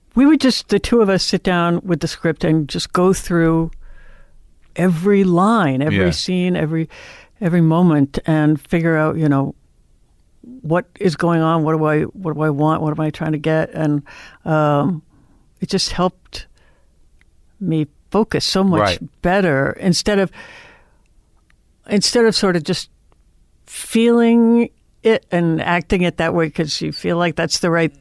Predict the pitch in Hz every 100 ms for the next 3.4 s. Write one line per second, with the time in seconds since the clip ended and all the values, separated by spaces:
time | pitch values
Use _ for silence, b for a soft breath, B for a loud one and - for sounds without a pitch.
0 | B B 107 110 110 185 170 165 175 160
1 | 170 190 196 175 - 170 165 156 147 143
2 | - - - - 202 - - 175 160 160
3 | 170 175 - -